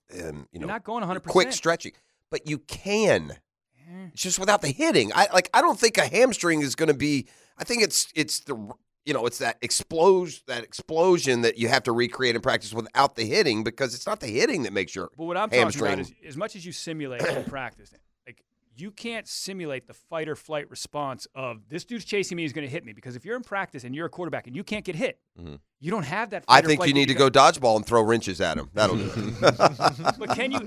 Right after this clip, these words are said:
Speaker 2: mean,
Speaker 3: Well,
Speaker 2: can you
Speaker 3: it's
Speaker 2: practice
Speaker 3: the
Speaker 2: at seventy and play at a hundred?
Speaker 3: I would say that when you were getting to hit more,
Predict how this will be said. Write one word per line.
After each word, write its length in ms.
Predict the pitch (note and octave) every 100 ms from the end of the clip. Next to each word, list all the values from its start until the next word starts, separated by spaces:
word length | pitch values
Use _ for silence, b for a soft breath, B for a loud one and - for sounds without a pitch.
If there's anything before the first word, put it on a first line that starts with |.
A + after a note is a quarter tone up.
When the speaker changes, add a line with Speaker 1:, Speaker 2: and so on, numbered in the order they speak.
| G#3+
Speaker 2:
mean, 80 | -
Speaker 3:
Well, 80 | D3
Speaker 2:
can 60 | D#3
you 60 | D3
Speaker 3:
it's 100 | -
Speaker 2:
practice 340 | F#3+ B2+ A#2+
Speaker 3:
the 60 | G3
Speaker 2:
at 60 |
seventy 320 | - F#3 F#3+
and 80 | F3+
play 160 | - E3
at 60 |
a 40 | D#3
hundred? 240 | C#3 G#2 -
Speaker 3:
I 100 | G2
would 160 | G#2+
say 240 | - B2 B2+
that 240 | G#2+ F#2 - _
when 200 | F#2+ A2
you 100 | A2
were 120 | G#2 F2+
getting 320 | G#2 A2 A#2
to 160 | -
hit 200 | G2 G#2
more, 360 | - C#2 C2 C#2